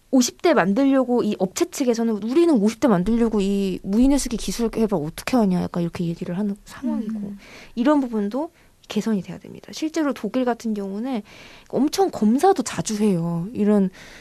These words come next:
Speaker 1: 그 국가에서 설치한 어떤 기계 같은 경우에는.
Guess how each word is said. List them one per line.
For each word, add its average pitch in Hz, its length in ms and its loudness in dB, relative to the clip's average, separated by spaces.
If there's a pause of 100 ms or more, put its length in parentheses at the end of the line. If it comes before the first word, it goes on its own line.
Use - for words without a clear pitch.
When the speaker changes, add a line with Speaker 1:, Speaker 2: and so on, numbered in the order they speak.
(200)
Speaker 1:
그 - 120 -10
국가에서 220 460 0
설치한 277 460 -2
어떤 185 160 -4
기계 196 300 0
같은 220 280 0
경우에는. 175 960 -4